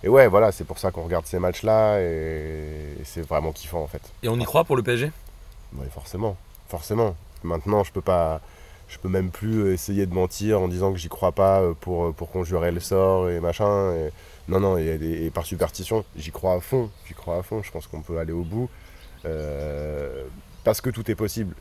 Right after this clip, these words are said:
Speaker 1: ce que
Speaker 2: Mm.
Speaker 1: je disais tout à l'heure, parce que là, on a redistribué les cartes, que tout est possible, que la guilde nous a peut-être quittés, <laughs> donc, euh, ouais, j'y crois, bien sûr.
Speaker 2: Et, euh, sur le, le P S G l'année prochaine, euh, il y a quelques joueurs quand même qui sont en fin de contrat.
Speaker 1: Ouais.
Speaker 2: On l'a dit, la ligne d'attaque est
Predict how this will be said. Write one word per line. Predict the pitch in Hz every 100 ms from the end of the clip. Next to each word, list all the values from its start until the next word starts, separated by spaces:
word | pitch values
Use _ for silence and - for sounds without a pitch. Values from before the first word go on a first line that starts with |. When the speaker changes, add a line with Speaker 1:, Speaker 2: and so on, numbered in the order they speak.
| - - -
Speaker 1:
ce |
que | 110
Speaker 2:
Mm. |
Speaker 1:
je | 87
disais | 95
tout | 85 95
à |
l'heure, | 104 101
parce | 87
que | -
là, | 90 107 107
on | 98
a | 95
redistribué | 95 90 98 92 92
les | 90
cartes, | 104 107
que | -
tout | 85 98
est | 95
possible, | 92 90 104 110 101 - - - - -
que | 95
la | 87 82 90
guilde | 92 98
nous | 92
a | 87
peut-être | 92 80
quittés, | 85 101 104 - - -
<laughs> | - - 80
donc, | 87 98 -
euh, | 90
ouais, | 98 87
j'y |
crois, | 73 127 98
bien | 87
sûr. | - 90 - - - - -
Speaker 2:
Et, | 123
euh, | 113 104 107 113 117 - -
sur | - 139
le, | 131 117
le | 123 110
P | 135
S | 120
G | 151
l'année | 156 120
prochaine, | - 107 - 139
euh, | 117 95 - - - - - -
il | 107
y |
a |
quelques | 98 113 117
joueurs | 110 113
quand | -
même | 101 110
qui | -
sont | -
en | 98
fin | 92 98
de |
contrat. | 95 101 - 120 139 - - - -
Speaker 1:
Ouais. | 92 - -
Speaker 2:
On | 120
l'a | 113 110
dit, | 113 135 143
la | 117
ligne | 110 110
d'attaque | 110 107 127 127 -
est | 104 101